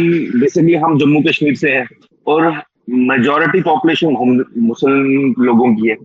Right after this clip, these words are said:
اور ہم لوگ جب آگے پیچھے اپنے مسلم بھائیوں کو دیکھتے ہیں جو ہمارے ساتھ ہی بچپن سے اسکولوں میں،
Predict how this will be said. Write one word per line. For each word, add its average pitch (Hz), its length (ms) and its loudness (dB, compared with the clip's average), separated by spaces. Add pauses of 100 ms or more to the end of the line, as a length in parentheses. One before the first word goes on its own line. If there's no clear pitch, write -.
(200)
اور - 180 -4
ہم 220 180 2
لوگ 220 200 4
جب 202 180 2
آگے 160 340 2
پیچھے 190 200 -2
اپنے 175 220 0
مسلم 175 460 2
بھائیوں 143 280 2
کو 165 140 4
دیکھتے 131 400 0
ہیں - 80 -4 (520)
جو 156 100 0
ہمارے 156 300 2
ساتھ 156 300 0
ہی 165 60 4
بچپن 139 380 -2
سے 156 120 0
اسکولوں 143 420 0
میں، 139 260 0